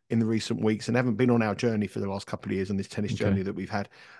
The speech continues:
Speaker 1: A lot of people ask me the same question, "Where does Sean get his stats?" I tell them it's all in his brain. He, he, he's a walking encyclopedia of, uh, tennis knowledge, which we all know anyway.
Speaker 2: Some of it's
Speaker 1: Where,
Speaker 2: in my brain, not
Speaker 1: where
Speaker 2: much,
Speaker 1: do you
Speaker 2: but
Speaker 1: get
Speaker 2: some.
Speaker 1: most of these, these stats? You, you, you tell us about the left hand, as you tell us all this time. Is there, is there an official s-,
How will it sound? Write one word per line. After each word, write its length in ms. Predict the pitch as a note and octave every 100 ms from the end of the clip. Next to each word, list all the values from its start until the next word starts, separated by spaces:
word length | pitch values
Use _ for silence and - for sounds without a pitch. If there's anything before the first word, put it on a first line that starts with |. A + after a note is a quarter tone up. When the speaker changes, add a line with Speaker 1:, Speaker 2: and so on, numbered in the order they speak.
| _
Speaker 1:
A 100 | -
lot 160 | C#3+ F#3+
of 80 | F#3
people 240 | F3+ D#3
ask 140 | D3 C#3
me 60 |
the 60 | B2+
same 180 | C#3 B2
question, 340 | C#3 - G2
"Where 180 | C3+ E3
does 140 | E3
Sean 280 | - C#3 C3
get 180 | A#2 A#2
his 120 | G#2+
stats?" 240 | - F2+
I 80 | D3
tell 220 | E3 E3
them 120 | D3 A#2
it's 120 | C3+
all 100 | A#2+
in 60 | A2+
his 120 | G2
brain. 240 | G#2+ G2
He, 60 | F#2
he, 420 | D#3 - - G#2+
he's 140 | A#2 G#2+
a 40 |
walking 300 | A#2 C3 A#2+
encyclopedia 760 | G#2 A#2 G#2 G#2 - A#2 G#2 F#2+
of, 280 | F#2+ F2+ -
uh, 140 | G2 -
tennis 300 | - G#2+ F#2+
knowledge, 300 | B2 A2 F2+
which 180 | G#2 -
we 160 | C#3
all 80 | D3
know 240 | F3 F3+ D3+
anyway. 520 | D3 B2 F#2+ D#2+ G#2+ _ -
Speaker 2:
Some 200 | - D3+
of 120 | C#3+
it's 60 | G#2+
Speaker 1:
Where, 100 | F#3+
Speaker 2:
in 60 |
my 100 | E2
brain, 320 | D2+ F2 E2 G#2+
not 140 | G2+
Speaker 1:
where 160 | G2 G3
Speaker 2:
much, 100 | F#3
Speaker 1:
do 60 |
you 40 | F#3+
Speaker 2:
but 80 | F3
Speaker 1:
get 140 | E3+
Speaker 2:
some. 60 | D3
Speaker 1:
most 280 | E3 D#3+ D3+
of 60 |
these, 300 | C#3 C#3 B2+
these 220 | - A#2+ -
stats? 280 | C3+ B2
You, 80 | A2
you, 420 | A2 G#2 G2 -
you 100 | A2
tell 160 | G#2+ A2+
us 120 | A2+
about 160 | A2 G#2+
the 60 | F2
left 240 | G#2+ -
hand, 320 | A#2+ A2 G#2+
as 80 | G#2+
you 80 | G#2+
tell 180 | A2+ A2
us 100 | A#2
all 100 | G#2
this 100 | G2+
time. 200 | G#2+ G#2+
Is 120 | A#2
there, 120 | A#2+
is 120 | -
there 100 | G#2+
an 80 | A2+
official 300 | G#2+ C3+ -
s-, 120 | G2